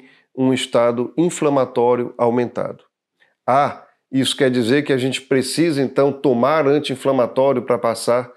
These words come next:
pelo luto? Não, gente, não é isso que eu quis dizer. As medicações anti-inflamatórias são tomadas em casos clínicos específicos sob recomendação médica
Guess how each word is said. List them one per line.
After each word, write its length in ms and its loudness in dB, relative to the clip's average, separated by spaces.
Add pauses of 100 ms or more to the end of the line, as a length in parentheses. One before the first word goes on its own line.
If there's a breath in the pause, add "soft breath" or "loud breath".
(260 soft breath)
pelo 220 -2
luto? 360 -2
Não, 400 2
gente, 320 -6
não 160 2
é 80 2
isso 160 -2
que 60 -10
eu 80 0
quis 220 -2
dizer. 400 -4 (560 soft breath)
As 220 -2
medicações 760 2
anti-inflamatórias 880 -2
são 160 0
tomadas 720 0 (260 soft breath)
em 120 0
casos 680 -2
clínicos 720 0
específicos 1000 -2
sob 260 -2
recomendação 680 0
médica 540 -2